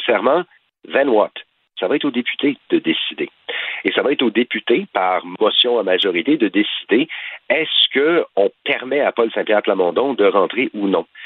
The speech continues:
Et là, ça va devenir un factum politique. Et ici, au, dans le domaine constitutionnel, c'est ça.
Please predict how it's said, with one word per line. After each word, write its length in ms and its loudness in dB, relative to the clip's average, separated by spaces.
Et 160 4
là, 300 4
ça 100 0
va 100 -2
devenir 420 2
un 100 2
factum 640 -2
politique. 680 -2
Et 100 2
ici, 440 0
au, 360 2
dans 140 0
le 40 0
domaine 360 0
constitutionnel, 1080 0
c'est 120 0
ça. 180 2